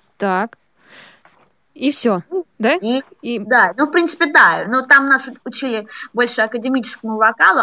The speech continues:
Speaker 2: а эстрадным пением я занималась сама, можно сказать. Как бы
Speaker 1: Мгм.
Speaker 2: всё это меня интересовало всегда, и поэтому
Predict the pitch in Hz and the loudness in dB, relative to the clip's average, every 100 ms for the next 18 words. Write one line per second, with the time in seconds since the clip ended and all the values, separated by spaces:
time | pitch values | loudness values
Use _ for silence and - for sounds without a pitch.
0 | - 220 247 302 311 277 254 247 214 214 | 2 2 0 0 0 -2 -6 -8 -8 -8
1 | 214 226 240 240 202 - 233 269 359 277 | -6 -4 0 0 0 -2 -2 0 0 0
2 | 208 185 185 185 185 170 - _ _ _ | -4 -8 -10 -8 -6 -6 -8 _ _ _
3 | _ _ 226 220 196 233 240 - 190 _ | _ _ -4 -2 -2 -4 -6 -12 -14 _
4 | 190 190 170 - _ _ _ _ _ _ | -10 -6 -6 -8 _ _ _ _ _ _
5 | _ - _ 190 208 202 202 214 294 302 | _ -20 _ -8 -6 -6 -4 0 4 2
6 | - - 180 170 151 165 220 233 - 190 | 0 -8 -10 -6 -6 -6 -6 -6 -4 -4
7 | 185 185 170 | -4 -6 -6